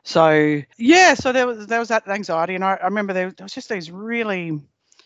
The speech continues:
really l-, kind of lurid sex talks that would happen at, um, in the, in the meetings too. I don't know why we've hit sex so quickly, but,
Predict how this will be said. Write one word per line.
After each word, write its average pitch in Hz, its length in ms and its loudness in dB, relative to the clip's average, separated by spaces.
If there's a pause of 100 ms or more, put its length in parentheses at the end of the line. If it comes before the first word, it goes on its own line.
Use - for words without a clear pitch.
(640)
really 175 680 -4
l-, - 240 -20
kind 170 260 0
of 147 220 0
lurid 185 640 -2
sex - 440 -10
talks - 500 -6
that 160 140 -6
would 156 120 -8
happen 139 600 -6 (760)
at, 160 180 0 (240)
um, 139 520 -2
in 156 140 -2
the, 131 320 0
in 151 100 -2
the 139 80 0
meetings 131 320 -2
too. 160 140 -2
I 156 60 0
don't 170 100 0
know 139 80 0
why 131 120 0
we've 127 140 -4
hit - 160 -10
sex - 280 -6
so 135 140 -2
quickly, 135 380 -8
but, 131 240 0